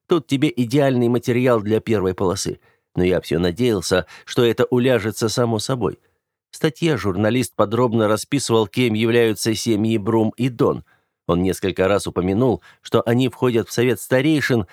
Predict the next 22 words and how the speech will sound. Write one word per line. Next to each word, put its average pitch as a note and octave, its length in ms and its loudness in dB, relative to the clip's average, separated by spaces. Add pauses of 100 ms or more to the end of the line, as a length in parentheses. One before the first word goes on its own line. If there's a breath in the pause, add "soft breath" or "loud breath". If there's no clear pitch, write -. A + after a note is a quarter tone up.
(160 soft breath)
занимают D3 480 0
высокие B2+ 560 -2
должности, C#3+ 640 0
и C3+ 160 0
от C3+ 220 0
их B2+ 160 -2
решения B2 560 2
зависит A2+ 520 -2 (180 loud breath)
благосостояние G#2+ 960 0
страны. A2+ 480 -2 (500)
Если C3+ 340 0
в - 20 -10
чатах G2+ 360 0
все G#2 180 2
обсуждали G#2 580 0
Оливера G#2+ 420 2
и A#2 120 -2
Бернарда, A#2+ 600 0
смакуя G#2+ 420 0
их G2+ 280 -4
личную A2 400 0
жизнь, G#2 340 -2